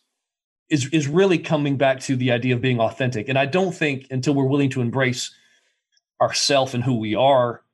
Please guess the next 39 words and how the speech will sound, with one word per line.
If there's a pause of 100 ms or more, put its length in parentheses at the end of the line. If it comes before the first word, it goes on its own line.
(140)
we'll
ever
have
the
ability
to
be
comfortable
in
our
own
skin.
And
you,
you
know,
you
and
I
both
know,
and,
and
your
listeners
know,
I
mean, (680)
you're
most
comfortable
when
you're
around
someone
else
who
feels
comfortable